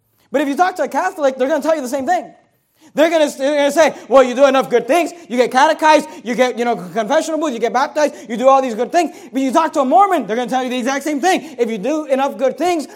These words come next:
then maybe God will let you into heaven." And every single one of those people will tell you that it's not just them, it's also their God, it's also Jesus, it's also this. But when it boils down to it,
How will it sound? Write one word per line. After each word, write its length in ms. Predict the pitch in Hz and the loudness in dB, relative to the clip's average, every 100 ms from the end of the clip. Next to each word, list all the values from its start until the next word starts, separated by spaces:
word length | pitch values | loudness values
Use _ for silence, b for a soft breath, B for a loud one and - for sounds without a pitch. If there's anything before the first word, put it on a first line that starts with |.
| B | B
then 220 | 233 226 | -2 0
maybe 220 | 247 320 | 0 0
God 180 | 277 285 | 0 0
will 80 | 277 | 0
let 160 | 277 285 | 0 -2
you 60 | |
into 140 | 247 262 | -4 -2
heaven." 240 | 302 302 B - | -2 -4 B -6
And 120 | 269 | -2
every 280 | 285 381 392 | 2 2 2
single 300 | 339 392 359 | -2 -4 -4
one 160 | 381 381 | -2 -2
of 40 | |
those 120 | 370 | -4
people 300 | - 381 359 | 0 0 0
will 140 | 320 302 | 0 -2
tell 300 | - 359 392 | 2 2 4
you 320 | 349 339 B B | 2 0 B B
that 140 | - 320 | 0 0
it's 140 | 262 | 0
not 280 | 277 339 320 | -2 -2 -4
just 240 | 330 262 | -6 -4
them, 340 | 339 339 330 254 B 269 | 0 2 2 -2 B -2
it's 180 | 285 - | -2 0
also 420 | 320 330 349 330 | 0 0 0 2
their 160 | 302 | 2
God, 380 | 285 302 294 262 | 4 6 6 6
it's 160 | 254 262 | 2 -4
also 500 | - 311 320 339 311 | -2 -2 0 -4 -8
Jesus, 440 | 240 330 277 247 247 | -4 -4 -4 -8 -10
it's 180 | 254 - | -12 -6
also 420 | 330 330 330 320 | -2 -2 0 2
this. 180 | 320 - B - | 2 2 B -8
But 80 | 208 | -4
when 140 | 220 | -4
it 120 | 220 | -6
boils 300 | 170 262 294 | -2 -2 -2
down 320 | 226 254 240 226 | -6 -10 -10 -10
to 140 | 294 | -4
it, 180 | 262 | -4